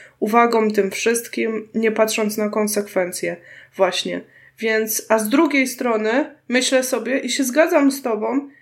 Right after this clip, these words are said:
że chorym jest też, e, mówienie, że posiadanie tego typu cech w jakiś tam, y,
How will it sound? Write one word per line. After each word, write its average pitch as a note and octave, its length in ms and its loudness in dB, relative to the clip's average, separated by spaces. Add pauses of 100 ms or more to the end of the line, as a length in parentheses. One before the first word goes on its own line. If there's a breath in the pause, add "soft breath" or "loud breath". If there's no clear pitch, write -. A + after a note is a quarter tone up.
(200 loud breath)
że A3+ 460 0 (180)
chorym C#4+ 640 4
jest G#3+ 460 -2
też, G#3 560 0
e, A3 300 -4 (420 soft breath)
mówienie, B3 640 0
że A#3+ 160 -2
posiadanie B3 640 0
tego C#4 420 2
typu C4 340 -4
cech A#3+ 380 2
w - 80 -16
jakiś A#3+ 400 -2
tam, A3 340 0
y, G#3+ 400 -4